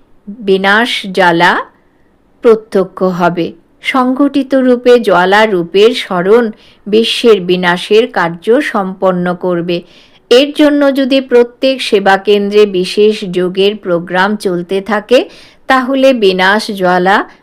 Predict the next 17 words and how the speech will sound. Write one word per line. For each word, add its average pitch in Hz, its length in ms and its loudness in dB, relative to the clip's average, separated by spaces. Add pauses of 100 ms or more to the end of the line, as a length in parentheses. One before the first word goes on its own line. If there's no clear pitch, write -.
(160)
আরও 196 320 2
বৃদ্ধি 196 520 -2
পাবে। 180 420 -2 (400)
যোগ 220 420 2
অগ্নির 196 640 -2
দ্বারা 190 420 2
বিনাশের 190 760 -2
অগ্নি 180 420 -6
জ্বলবে, 180 580 0 (1120)
জ্বালার 196 600 2
দ্বারা 180 480 2
জ্বালা 190 680 0
প্রজ্বলিত 175 720 -2
হবে, 175 520 -6 (1160)
জ্বালার 185 600 0
দ্বারা 185 400 0
জ্বালা 180 680 -2